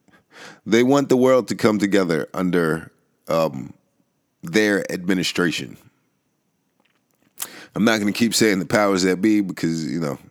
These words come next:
according to most people, the governments run things. That's, that's not the case. Um, but if you just look at the world picture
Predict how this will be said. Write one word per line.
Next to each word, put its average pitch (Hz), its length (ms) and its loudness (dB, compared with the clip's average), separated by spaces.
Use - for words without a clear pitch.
according 98 420 -2
to 95 80 -2
most 95 300 -2
people, 87 340 0
the 73 100 -8
governments 80 640 -4
run 73 300 -6
things. 65 760 -10
That's, - 360 -10
that's - 340 -20
not 73 160 -12
the - 60 -20
case. - 400 -16
Um, 120 520 2
but 104 380 0
if 92 420 -2
you 135 60 -4
just 135 280 -2
look 123 200 0
at 117 60 -2
the 113 120 0
world 107 500 0
picture 92 360 -2